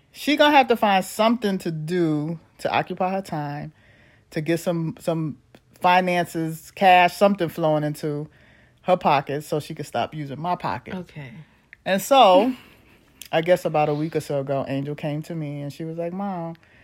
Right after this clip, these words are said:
Speaker 1: why don't we do a podcast?"
Speaker 2: Because originally, we already had a YouTube channel that we created, like, two years ago when I was, actually, I was fifteen. I'm eighteen now.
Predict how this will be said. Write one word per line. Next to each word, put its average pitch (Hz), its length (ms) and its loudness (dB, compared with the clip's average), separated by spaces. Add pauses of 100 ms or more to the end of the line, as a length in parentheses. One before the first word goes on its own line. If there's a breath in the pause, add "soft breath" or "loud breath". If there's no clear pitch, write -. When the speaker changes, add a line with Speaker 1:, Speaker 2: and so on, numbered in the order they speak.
(360 soft breath)
Speaker 1:
why 147 160 -6
don't 156 180 -6
we 151 120 -6
do 139 260 -6
a 131 60 -4
podcast?" - 960 -14 (500 soft breath)
Speaker 2:
Because 226 800 0
originally, 190 880 -4 (360)
we 214 140 -4
already 233 400 0
had 214 260 0
a 190 40 -2
YouTube 190 460 -4
channel 170 360 -8
that 170 200 -8
we 180 80 -6
created, 185 600 -6 (320 soft breath)
like, 175 320 -6 (240)
two 254 240 0
years 226 340 2
ago 160 320 -4
when 175 140 -8
I 190 80 -6
was, 190 100 -8 (140)
actually, 165 420 -12
I 196 100 -4
was 202 140 -6
fifteen. 156 560 -10
I'm 156 120 -14
eighteen 175 380 -10
now. 170 280 -12